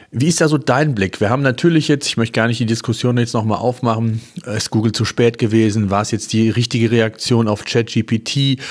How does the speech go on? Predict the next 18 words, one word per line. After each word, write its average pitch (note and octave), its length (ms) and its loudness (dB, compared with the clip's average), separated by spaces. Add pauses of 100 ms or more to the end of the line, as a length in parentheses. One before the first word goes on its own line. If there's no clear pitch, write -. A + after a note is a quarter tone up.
(280)
Google A#2 220 2
Bard, A2 440 0
ähm, G#2+ 300 -8 (500)
ist - 160 -2
ja A#2 100 2
zuvor C3+ 440 0
gewesen, B2 440 0
beide A#2 340 2
basieren A2+ 460 0
ja A#2 100 4
auf G#2+ 140 0
dem A2 160 0
Large, A2 400 0
äh, G#2+ 260 0
Language B2+ 480 0
Model A#2+ 300 2
palm G#2+ 400 -2
zwei. B2 480 0